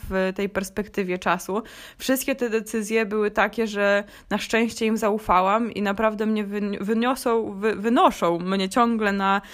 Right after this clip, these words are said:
wyższy i wyższy poziom, o czym wam bardzo chętnie opowiem w jakimś kolejnym odcinku. E, no, że jest mi po prostu mega głupio, bo niektóre tezy, które uważałam wówczas za niesłuszne,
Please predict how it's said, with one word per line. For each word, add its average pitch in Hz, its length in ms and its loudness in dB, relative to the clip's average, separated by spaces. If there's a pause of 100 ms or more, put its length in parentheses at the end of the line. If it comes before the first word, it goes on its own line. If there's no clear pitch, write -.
(180)
wyższy 226 400 0
i 214 100 -2
wyższy 220 340 -2
poziom, 196 480 -2 (680)
o 214 80 2
czym 208 220 0
wam 208 160 0
bardzo 208 280 0
chętnie 202 360 -2
opowiem 196 420 -4
w - 20 -4
jakimś 196 280 -4
kolejnym 196 420 0
odcinku. 196 580 -2 (560)
E, 202 260 0
no, 262 160 2
że 370 100 4
jest 330 200 4
mi 349 60 2
po 311 100 -4
prostu 320 320 2
mega 262 280 4
głupio, 277 420 4
bo 208 220 2
niektóre 226 420 0
tezy, 240 280 0
które 226 280 0
uważałam 220 640 2
wówczas 214 440 0
za 208 100 -2
niesłuszne, 214 640 2